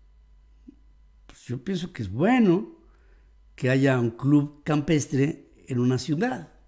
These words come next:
Como puede haber un campo deportivo, como puede haber un teatro,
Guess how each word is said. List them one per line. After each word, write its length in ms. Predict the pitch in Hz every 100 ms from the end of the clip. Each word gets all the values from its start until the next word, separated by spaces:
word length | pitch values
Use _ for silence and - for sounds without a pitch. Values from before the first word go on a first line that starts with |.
| _ _ _ _ _ _ _ _
Como 280 | - 135 135
puede 180 | 147 143
haber 160 | 139 143
un 100 | 135
campo 400 | 139 139 135 131
deportivo, 920 | 131 135 131 131 170 170 151 180 -
como 220 | 131 117
puede 180 | 135 127
haber 140 | 131
un 200 | 131 -
teatro, 840 | 135 123 147 139 - 151 220 -